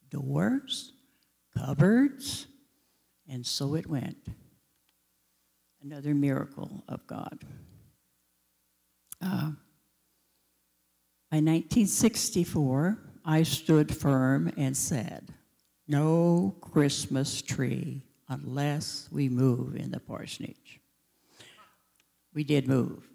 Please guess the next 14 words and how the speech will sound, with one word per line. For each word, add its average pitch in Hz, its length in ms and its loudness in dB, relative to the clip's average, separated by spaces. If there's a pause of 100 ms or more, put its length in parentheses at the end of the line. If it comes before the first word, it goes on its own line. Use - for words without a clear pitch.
(120)
just 143 240 -16
before 135 320 -16
Christmas. - 640 -8 (2750)
Somewhere 185 960 2
in 160 160 4
those 147 280 2
years, 143 580 -4
Little 160 260 -2
Beaver 156 400 2
Lake 127 480 -2 (460)
was 135 240 -12
on 139 300 -6
the 143 80 -4
start. - 580 -8